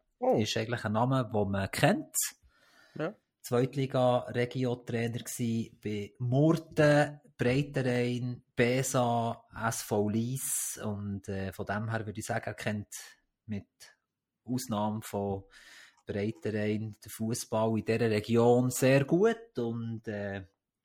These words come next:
Speaker 2: ist ja auch mal Profi gsi, glaub, bei Waldhof Mannheim, auch wenn nur kurz. Äh, ja, genau.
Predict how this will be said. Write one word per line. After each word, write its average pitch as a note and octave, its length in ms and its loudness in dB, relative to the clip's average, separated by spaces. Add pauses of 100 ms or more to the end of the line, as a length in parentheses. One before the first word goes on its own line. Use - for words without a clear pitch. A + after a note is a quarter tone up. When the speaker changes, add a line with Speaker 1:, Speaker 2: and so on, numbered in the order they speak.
(1080)
Speaker 2:
ist G#2 180 -4
ja G2+ 100 4
auch F#2+ 340 2
mal G2 220 2
Profi G#2+ 400 -2
gsi, A2+ 480 -4
glaub, A2 480 -2
bei G#2 320 -2
Waldhof G#2+ 540 -2
Mannheim, A2 800 -2 (100)
auch G#2 100 -4
wenn G2+ 140 0
nur G2+ 220 -2
kurz. - 840 -4 (800)
Äh, G#2 300 0
ja, D3 400 4 (640)
genau. D#3 480 2